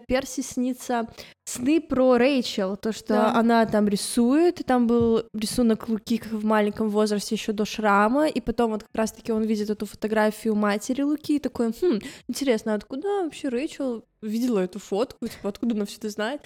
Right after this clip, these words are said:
Speaker 1: И какие-то такие вот маленькие моменты. И апогей всего — это Рэйчел пишет на пляже на древнегреческом какую-то фразу, её смывает, но остаётся Персей.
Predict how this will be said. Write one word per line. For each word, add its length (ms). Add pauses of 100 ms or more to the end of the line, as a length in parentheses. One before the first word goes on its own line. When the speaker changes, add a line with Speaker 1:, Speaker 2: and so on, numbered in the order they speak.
(260)
Speaker 1:
И 120
какие-то 320
такие 160
вот 140
маленькие 520
моменты. 520 (640)
И 160
апогей 460
всего — 540
это 240
Рэйчел 480
пишет 480
на 380 (180)
пляже 580 (320)
на 240
древнегреческом 1160 (220)
какую-то 340
фразу, 500 (120)
её 200
смывает, 600
но 400 (140)
остаётся 460
Персей. 580